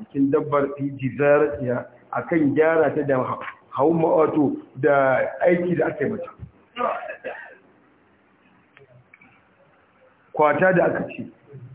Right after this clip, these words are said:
jizara, shi ta, shi ta aka ce jizara kan awon mai fi'ala.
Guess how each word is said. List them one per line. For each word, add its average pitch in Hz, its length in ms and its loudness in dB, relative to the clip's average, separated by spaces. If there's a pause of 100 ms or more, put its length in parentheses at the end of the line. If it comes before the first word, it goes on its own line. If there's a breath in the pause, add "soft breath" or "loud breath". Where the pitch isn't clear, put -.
(140)
jizara, 139 720 0
shi 165 100 0
ta, 185 100 2 (460)
shi 165 120 2
ta 190 120 2
aka 185 200 2
ce 180 260 0
jizara 185 360 0
kan 196 140 -4
awon 156 260 0
mai 117 220 -2
fi'ala. 120 360 -4